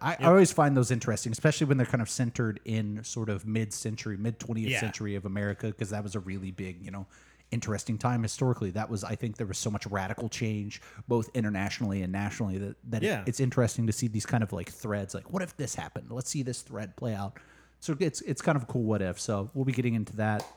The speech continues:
Speaker 2: I'm excited.
Speaker 1: Yeah.
Speaker 2: I'm really excited about that. All right. So book after that.
Speaker 1: Book after that. This is my first hearing of it, so you're gonna surprise me here.
Speaker 2: Yeah.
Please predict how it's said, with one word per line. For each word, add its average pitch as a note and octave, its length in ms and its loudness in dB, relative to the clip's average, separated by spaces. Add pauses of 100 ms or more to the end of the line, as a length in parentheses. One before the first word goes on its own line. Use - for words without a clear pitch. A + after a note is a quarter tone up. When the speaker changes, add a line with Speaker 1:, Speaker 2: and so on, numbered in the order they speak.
(440)
Speaker 2:
I'm C3+ 60 -2
excited. A2+ 540 0 (140)
Speaker 1:
Yeah. G#2+ 260 6
Speaker 2:
I'm C#3 120 -2
really C3 220 2
excited A#2 340 -2
about G#2+ 260 -4
that. A2 280 -4
All D#3+ 60 6
right. C3+ 240 4
So C3+ 340 6
book D#3+ 300 2
after C#3+ 340 2
that. G#2 340 -6
Speaker 1:
Book C#3 200 8
after D#3+ 260 10
that. G2 180 0
This F3+ 200 12
is G3+ 40 10
my F#3 140 12
first F#3 260 4
hearing F#3 280 4
of G#2+ 100 2
it, G2+ 140 -2
so B2+ 100 2
you're A#2+ 160 2
gonna C3+ 140 0
surprise C#3 420 2
me A2+ 80 -6
here. G#2 140 -4
Speaker 2:
Yeah. B2 320 4